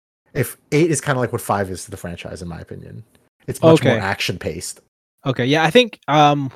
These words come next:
Speaker 2: what do you call it? Anthony said the same thing, 'cause he played them back to back, and he, he really liked seven, and he played eight, and he's like, "Eight's amazing." And I thought,
Speaker 1: Yeah, eight's
Speaker 2: "Okay."
Speaker 1: amazing because it's like an action movie.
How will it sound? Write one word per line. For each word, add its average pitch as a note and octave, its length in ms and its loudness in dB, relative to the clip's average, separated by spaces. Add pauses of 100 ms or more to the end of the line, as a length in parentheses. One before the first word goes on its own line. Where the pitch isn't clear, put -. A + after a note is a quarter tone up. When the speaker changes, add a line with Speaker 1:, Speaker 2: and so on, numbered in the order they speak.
Speaker 2:
what C#3 100 -4
do - 40 0
you C3 40 -4
call G#2+ 160 -4
it? G#2+ 100 -10 (380)
Anthony F3+ 240 2
said F#3+ 160 0
the D3 60 -2
same C3 200 -2
thing, G#2+ 180 -4
'cause A#2+ 140 -6
he D3 80 -2
played D3+ 200 2
them C3 100 2
back A2+ 220 -2
to B2+ 100 -6
back, A2+ 400 -8
and A#2+ 120 -8
he, B2 220 -4
he C#3+ 140 0
really C#3 180 0
liked B2+ 200 -4
seven, C#3 380 -4
and C3 120 -8
he C3 100 -6
played A#2 240 -4
eight, A#2 140 -4
and C#3 100 -6
he's A2 80 -6
like, G#2 200 -10
"Eight's G#2+ 260 -4
amazing." E2+ 560 -8
And F#2 80 -16
I F2 60 -14
thought, - 120 -14
Speaker 1:
Yeah, C3 180 2
eight's C3+ 280 0
Speaker 2:
"Okay." A#2 120 -6
Speaker 1:
amazing B2 420 0
because B2+ 280 -2
it's - 280 -6
like G#2 420 -4 (460)
an C3+ 60 -2
action G#2 360 -4
movie. F#2 400 -8